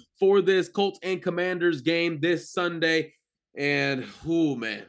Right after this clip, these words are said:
I, I can't wait for that one. Uh, we got a good slate of college football going on. Some N B A stuff is back.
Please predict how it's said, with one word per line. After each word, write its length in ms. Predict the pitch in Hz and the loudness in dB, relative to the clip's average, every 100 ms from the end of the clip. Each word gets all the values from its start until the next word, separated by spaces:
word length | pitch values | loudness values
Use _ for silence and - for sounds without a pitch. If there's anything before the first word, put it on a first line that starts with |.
| _ - | _ -6
I, 160 | 143 87 | -6 -4
I 120 | 156 | -6
can't 280 | 156 175 160 | -4 -4 -2
wait 180 | 175 147 | -4 -4
for 100 | 139 | -4
that 200 | 120 104 | -4 -4
one. 200 | 107 107 | -6 -4
Uh, 140 | 113 | -4
we 100 | 117 | -4
got 200 | 131 135 | -2 -2
a 40 | |
good 220 | 139 156 147 | 0 -2 -2
slate 300 | 160 156 151 | -2 2 2
of 120 | 135 | 0
college 400 | 151 147 139 - _ _ _ | 0 0 -2 -6 _ _ _
football 320 | 180 170 160 | -4 -2 -2
going 320 | 156 160 160 | 0 0 0
on. 300 | 156 156 156 | 0 0 -2
Some 240 | 147 135 127 | -4 -6 -4
N 160 | 160 | -2
B 140 | 151 156 | 2 2
A 120 | 165 | 0
stuff 300 | 156 165 147 | -4 -6 -8
is 120 | 143 | -10
back. 360 | 131 151 151 | -4 -2 -2